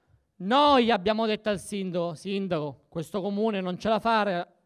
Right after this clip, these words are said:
a realizzare la zona artigianale e commerciale. Non abbiamo le risorse,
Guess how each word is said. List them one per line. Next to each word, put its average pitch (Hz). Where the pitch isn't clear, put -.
a 170
realizzare 175
la 160
zona 170
artigianale 175
e 160
commerciale. 151
Non 175
abbiamo 214
le 208
risorse, 214